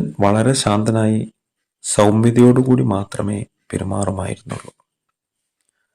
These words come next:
ശുശ്രൂഷാ സമയം കൂടുതലും ചെലവഴിച്ചിരുന്നത് താഴ്ന്നവരുടെയും അധകൃതരുടെയും ഇടയിലായിരുന്നു. അവരെ പറഞ്ഞും പഠിപ്പിച്ചും നവീകരിച്ചും വേദപാഠങ്ങൾ നൽകിയും അദ്ദേഹം പ്രവർത്തിച്ചു പോന്നു.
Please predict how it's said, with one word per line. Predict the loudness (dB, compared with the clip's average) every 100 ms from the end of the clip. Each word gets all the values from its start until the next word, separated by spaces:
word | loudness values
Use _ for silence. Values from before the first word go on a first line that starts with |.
| _ _ _ _ _ -4
ശുശ്രൂഷാ | -2 4 4 4 2
സമയം | 4 4 4 2 -2
കൂടുതലും | 4 6 6 4 4 2
ചെലവഴിച്ചിരുന്നത് | 0 2 4 2 2 -2 0 0 -2 -6 _ -6
താഴ്ന്നവരുടെയും | -4 -4 -2 -2 -2 0 0 -2 -4 -12 _ _ _ -14
അധകൃതരുടെയും | -8 -8 -4 0 2 2 2 0 -2 -8
ഇടയിലായിരുന്നു. | -12 -10 -4 -6 -6 -12 -18 _ _ _ _ _ _ _ _ _ _
അവരെ | 0 0
പറഞ്ഞും | 2 0 2 0 0 -2
പഠിപ്പിച്ചും | -2 0 -2 -2 -2 0
നവീകരിച്ചും | 2 4 4 2 0 -2 -2 -6 -6
വേദപാഠങ്ങൾ | -4 -2 0 2 2 2
നൽകിയും | 0 0 0 -2 -2 -8 _ _ _ _ _ _
അദ്ദേഹം | -6 -4 -2 -4 -6 -6
പ്രവർത്തിച്ചു | -4 -4 -6 -10 -8
പോന്നു. | -8 -10 -14